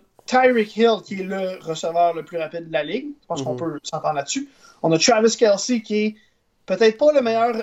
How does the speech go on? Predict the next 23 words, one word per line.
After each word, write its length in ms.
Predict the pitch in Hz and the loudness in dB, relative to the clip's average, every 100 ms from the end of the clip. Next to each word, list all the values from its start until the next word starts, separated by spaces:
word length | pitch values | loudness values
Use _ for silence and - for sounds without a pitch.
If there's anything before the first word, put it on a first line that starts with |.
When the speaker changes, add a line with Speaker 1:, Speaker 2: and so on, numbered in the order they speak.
| - | -4
Speaker 1:
ailier 280 | 190 208 214 | -4 0 0
rapproché 440 | 208 196 180 220 | -2 -4 -6 -4
de 40 | 202 | -2
la 140 | 170 | 0
ligue, 260 | 202 214 180 | 0 -4 -6
mais 160 | 185 | -10
au 220 | 190 175 | -8 -6
minimum 560 | 170 202 196 196 202 190 _ | -6 -4 0 0 0 -4 _
top 260 | 180 - - | -4 -4 -6
trois, 420 | - 180 190 185 | -6 2 4 4
même, 320 | 175 170 170 _ | 0 -8 -14 _
peut-être 320 | 214 226 214 | -2 -2 -4
même 220 | 196 196 190 | -10 -14 -8
top 260 | 180 170 | -8 -8
deux. 180 | 170 233 | -10 -8
Ça, 220 | - 170 165 | -4 -6 -6
ça 220 | - 202 | -2 0
dépend 320 | 208 202 220 | 2 2 2
de 40 | 214 | 4
la 60 | |
santé 320 | 190 180 175 190 | 2 -2 -4 -10
de 80 | |
Gronk. 400 | 170 160 214 254 | -6 -4 -4 -6